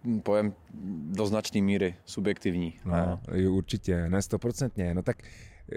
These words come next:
Speaker 2: jo, na, na druhou stranu já prostě už mám filmů, eh, kde, který jsou, eh, depresivní <laughs> a, eh, fetuje se tam a tak, eh, celkem dost. Myslím si, že už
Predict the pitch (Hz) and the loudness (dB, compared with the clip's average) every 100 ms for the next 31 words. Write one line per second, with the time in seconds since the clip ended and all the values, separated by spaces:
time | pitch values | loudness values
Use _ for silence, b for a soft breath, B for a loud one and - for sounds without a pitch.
0 | - 117 104 80 B B 101 107 104 113 | 2 4 4 2 B B -2 -2 -2 0
1 | 143 123 - 120 123 113 107 - 107 - | 2 2 0 0 2 2 2 0 -4 -4
2 | 120 - 113 113 92 92 - 110 113 120 | -4 -2 0 0 -2 -8 -2 2 4 4
3 | 120 117 B B B - 87 - - - | 2 0 B B B -4 -4 -4 -16 -12
4 | 113 104 104 92 80 - 101 101 104 90 | -4 2 4 4 2 0 2 2 0 0
5 | 85 87 78 92 98 107 101 110 104 107 | 0 -2 -2 -2 0 2 0 0 0 2
6 | 107 - - - - 107 95 90 B 131 | 2 0 -14 -12 -6 -2 -2 -2 B -10
7 | 110 - 87 87 82 85 85 82 82 85 | -12 -2 2 4 4 2 0 0 0 0
8 | 85 85 85 90 - 92 98 98 - 95 | -2 -2 -2 -2 -2 0 2 2 0 -2
9 | 101 101 - 95 90 87 85 92 92 - | 0 0 -2 -2 -2 -2 -2 -2 -2 -4
10 | - 82 82 78 - - - 98 - 98 | -6 -2 -2 -4 -8 -12 -4 -2 0 0
11 | 87 90 107 - B B B B - 87 | 0 0 -4 -12 B B B B -6 -2
12 | 90 101 95 95 98 92 - | -2 -2 -4 -2 -2 -2 -8